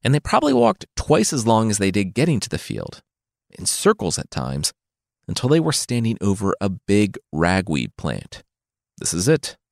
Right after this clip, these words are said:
This is the one." "And I have your word?" Tom asked. He knew the leprechaun had to honor his word. The leprechaun nodded.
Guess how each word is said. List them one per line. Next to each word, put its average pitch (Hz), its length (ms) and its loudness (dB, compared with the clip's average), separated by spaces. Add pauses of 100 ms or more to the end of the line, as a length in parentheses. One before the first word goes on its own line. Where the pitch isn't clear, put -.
(360)
This - 140 -4
is 90 140 -4
the 95 100 0
one." 113 380 2 (760)
"And 78 320 0 (340)
I 80 120 2
have 85 280 0
your 87 220 2
word?" 90 580 4 (540)
Tom 131 300 4
asked. 139 440 0 (460)
He 175 240 0
knew 185 160 4
the 160 100 4
leprechaun 107 760 2 (220)
had 120 380 0
to 107 140 -6
honor 95 340 2
his - 220 -4
word. 95 380 0 (600)
The 78 60 0
leprechaun 78 500 -2
nodded. 113 400 0